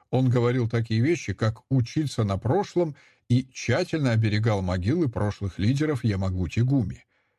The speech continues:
Причина, по которой человек по телефону внезапно заговорил о посмертном имени, вероятно, заключалась в том,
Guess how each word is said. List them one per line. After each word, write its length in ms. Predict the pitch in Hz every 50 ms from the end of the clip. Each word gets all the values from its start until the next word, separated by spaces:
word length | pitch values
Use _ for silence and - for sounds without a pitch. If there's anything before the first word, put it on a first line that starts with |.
| _ _ _ _ _ _ _ _
Причина, 440 | 107 110 160 147 - 247 247 208 185
по 140 | - 170
которой 360 | - 165 160 - 185 175 160 131
человек 440 | - 147 143 143 170 233 - -
по 180 | _ 120 113 107
телефону 460 | - 117 117 123 117 - 143 123 120
внезапно 600 | 120 110 117 139 135 127 147 131 120 117 101 92
заговорил 540 | 95 98 101 98 101 104 113 110 117 110 107
о 60 | 107
посмертном 680 | 104 - 123 123 - 131 120 104 92 - - 95 92 - _
имени, 480 | - 185 220 196 123 90 - 67 - - _ _ _ _ _ _ _ _
вероятно, 540 | 87 92 104 120 160 196 220 220 - 185
заключалась 640 | 160 147 165 - 151 151 139 - - 160 143 131 123 -
в 140 | - _
том, 260 | _ 226 240 220 180